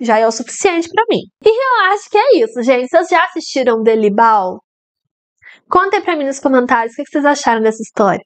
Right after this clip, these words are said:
Eu achei um filme lindo. É lindo.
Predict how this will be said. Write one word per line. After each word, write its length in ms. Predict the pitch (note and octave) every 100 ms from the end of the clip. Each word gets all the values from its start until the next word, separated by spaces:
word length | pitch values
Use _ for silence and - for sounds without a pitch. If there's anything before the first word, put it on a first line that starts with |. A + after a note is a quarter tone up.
| _ _ _ _ _ _ _ -
Eu 140 | D4+
achei 260 | D4+ C#4+ C#4
um 80 | B3+
filme 300 | - D4 D#4
lindo. 400 | A3 A3 A3+ G#3+ - _ _ _
É 140 | C#4 C#4
lindo. 560 | A#3 A3+ A3+ G#3+ G#3+